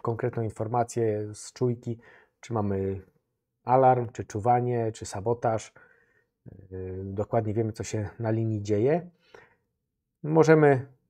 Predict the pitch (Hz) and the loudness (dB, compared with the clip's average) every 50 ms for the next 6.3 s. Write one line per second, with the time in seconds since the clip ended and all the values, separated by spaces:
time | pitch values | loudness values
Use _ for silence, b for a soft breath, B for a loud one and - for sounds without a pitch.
0 | _ _ _ _ - 123 139 123 117 117 117 113 110 - 117 127 127 110 - 113 | _ _ _ _ 2 4 4 4 6 4 4 4 4 2 2 2 2 2 2 -6
1 | - - - - - - - _ - 135 123 127 117 107 113 104 - 123 113 - | -12 -12 -16 -18 -18 -18 -20 _ -2 -2 0 0 -2 -2 -2 -2 0 -2 -2 0
2 | - 110 117 113 117 - 123 - - 120 107 107 110 107 - - 143 135 135 131 | 0 0 0 0 0 -2 -4 -4 -2 -2 0 0 -2 -2 0 0 2 2 2 0
3 | - 135 127 127 127 123 120 - 131 131 131 - - 131 131 127 127 - - b | 0 0 0 0 -2 -2 -2 2 2 2 2 0 -2 -2 0 -2 -2 -4 -12 b
4 | b b b b b b b b b b b b _ _ _ _ - - - - | b b b b b b b b b b b b _ _ _ _ -10 -4 4 4
5 | 143 139 - - 139 131 123 107 - - 139 131 - 135 - - - 156 151 135 | 4 4 4 2 2 2 2 0 0 -2 -2 -2 -2 -4 -6 0 2 4 6 8
6 | 127 127 131 131 - - | 6 6 4 2 -4 -14